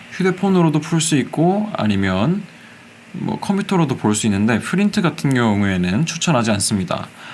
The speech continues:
하지만 이천이십일 개정 자료 같은 경우에는 프린트해서 보시는 걸 추천합니다. 왜냐하면 여기 이천십구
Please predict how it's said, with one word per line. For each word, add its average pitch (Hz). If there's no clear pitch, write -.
하지만 160
이천이십일 143
개정 127
자료 123
같은 110
경우에는 98
프린트해서 160
보시는 98
걸 117
추천합니다. 95
왜냐하면 135
여기 104
이천십구 175